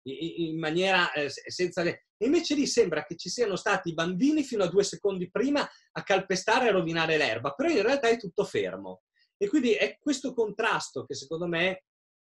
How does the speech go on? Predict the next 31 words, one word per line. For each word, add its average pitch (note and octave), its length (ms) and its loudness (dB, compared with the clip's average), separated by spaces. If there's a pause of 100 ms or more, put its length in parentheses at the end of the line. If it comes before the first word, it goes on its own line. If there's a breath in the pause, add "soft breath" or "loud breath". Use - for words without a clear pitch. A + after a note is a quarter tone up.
(120)
ci C3+ 180 -8
dà, F3 260 2 (320)
ci - 140 -10
dà, E3 220 0
è, F#3 200 2
è F3+ 120 0
una F#3 160 -2
foto, E3 280 2
ripeto, C#3+ 460 0
angosciante, F3+ 680 0
ma C#3+ 120 0
è, D3 340 -4
è C#3+ 60 -2
anche D#3 240 -2
questo, D4+ 360 0
i-, E3 220 -6
l'angoscia, D#3 720 2
è G3+ 220 2
ra-, C#3+ 340 -4
raccontare A3+ 1000 0
l'angoscia. E3 800 0 (440)
E F3+ 100 -2
quindi A3 200 -2
secondo B3+ 240 -2
me D4 120 2
la C4+ 120 6
rappresenta A#3+ 580 0
be-, A#3 180 -2
molto A#3+ 380 -4
bene C4 260 -2
questo, - 400 2